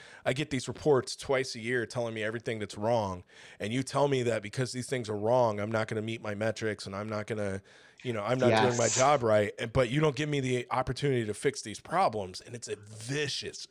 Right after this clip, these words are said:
Speaker 1: vicious cycle. And then on your end, you're scanning this company and doing all this work for nothing. Like, the p-, report you gave me last, last year could actually be the report you hand me today. "Thank you. Have a nice day."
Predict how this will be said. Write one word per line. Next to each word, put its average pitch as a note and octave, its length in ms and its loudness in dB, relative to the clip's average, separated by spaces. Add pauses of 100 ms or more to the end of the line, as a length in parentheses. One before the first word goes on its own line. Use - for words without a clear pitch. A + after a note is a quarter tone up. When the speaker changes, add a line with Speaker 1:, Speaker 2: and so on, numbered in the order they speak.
Speaker 1:
vicious G#2+ 540 -6
cycle. - 520 -8 (600)
And B2+ 200 0
then B2 300 2
on G#2+ 240 -2
your G3 200 4
end, G#2 360 -2 (360)
you're E3 340 2
scanning D3 580 -2
this A2 120 -6
company C#3+ 480 -2
and A2 120 -6
doing B2 260 0
all A2+ 100 -4
this G#2 220 -8
work C#3+ 360 4 (260)
for - 180 -4
nothing. A#2+ 500 -2 (360)
Like, A2 220 -4 (300)
the B2+ 80 0
p-, C#3+ 180 0
report C#3+ 440 2
you D3+ 120 0
gave D#3 260 -2
me C3+ 200 0
last, A#2 500 -2 (100)
last B2+ 360 -2
year B2+ 480 0
could A#2 280 -6
actually B2 340 -2
be B2 120 -2
the B2 100 2
report A#2+ 320 0
you A2+ 120 -4
hand A2+ 200 -2
me A2 120 -4
today. A2 420 -2
"Thank A2+ 300 -6
you. A2+ 80 -2
Have G2+ 160 -2
a G2 40 -4
nice F#2+ 200 -6
day." C3 340 -2